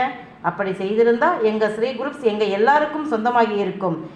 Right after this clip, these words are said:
நீங்க வேணுமனே இப்படி பண்ணி எங்க குடும்ப சொத்தை உங்க மகள் பெயருக்கு வாங்கி எங்க கம்பெனியை உங்க மகளுக்கு மட்டுமே சொந்தம்னு திட்டம் போட்டு பண்ணியிருக்கிறீங்க.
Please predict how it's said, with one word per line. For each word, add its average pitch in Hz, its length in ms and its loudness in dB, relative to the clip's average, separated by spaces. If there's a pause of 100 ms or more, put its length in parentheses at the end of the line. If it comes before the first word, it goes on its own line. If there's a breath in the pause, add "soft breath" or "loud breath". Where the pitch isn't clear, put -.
(160 loud breath)
நீங்க 214 280 0
வேணுமனே 262 560 0
இப்படி 226 240 0
பண்ணி 240 340 -2
எங்க 202 200 -2
குடும்ப 226 560 2
சொத்தை 262 420 -2 (240 loud breath)
உங்க 214 260 0
மகள் 214 360 0
பெயருக்கு 220 360 4
வாங்கி 226 420 0
எங்க 202 220 0
கம்பெனியை 240 580 -2
உங்க 220 260 -2
மகளுக்கு 277 420 0
மட்டுமே 285 400 0
சொந்தம்னு 247 520 0 (340 loud breath)
திட்டம் 349 340 0
போட்டு 370 200 0
பண்ணியிருக்கிறீங்க. 208 800 0